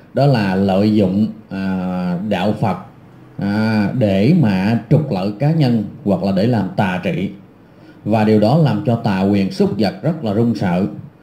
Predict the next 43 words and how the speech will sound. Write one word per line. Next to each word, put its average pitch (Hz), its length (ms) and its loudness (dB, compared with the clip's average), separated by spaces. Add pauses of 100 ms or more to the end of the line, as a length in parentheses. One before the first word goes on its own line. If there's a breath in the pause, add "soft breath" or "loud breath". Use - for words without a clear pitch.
(120)
Cho 147 80 4
nên 135 220 4
mới 170 140 4
là 120 120 2
cài 107 280 0
cấm, 151 400 2
à, 101 360 0
chó 165 160 4
điên 147 280 4
dư 151 180 6
heo 135 240 4
viên, 139 280 2 (480 loud breath)
à, 120 220 0
cũng 117 160 2
như 147 120 4
là 107 160 2
súc 214 280 -2
vật 98 200 0
nằm 101 240 2
dùng 98 300 2 (380 loud breath)
để 101 140 0
mà 135 180 4
vô 120 340 4
Facebook 123 360 2
của 117 160 -4
mình 101 320 0
mà 92 100 -2
sủa. 104 360 2 (340)
Đã. 101 300 -4 (840 loud breath)
Bây 127 120 2
giờ 117 280 2
á 143 100 6
thì 113 180 2
chúng 151 220 2
ta, 120 380 2 (260)
à, 107 120 2
qua 127 460 2
cái, 131 340 0 (120)
à, 104 400 0 (100)
phần, 101 300 0
à, 95 160 0
thứ 165 160 4
hai, 139 380 4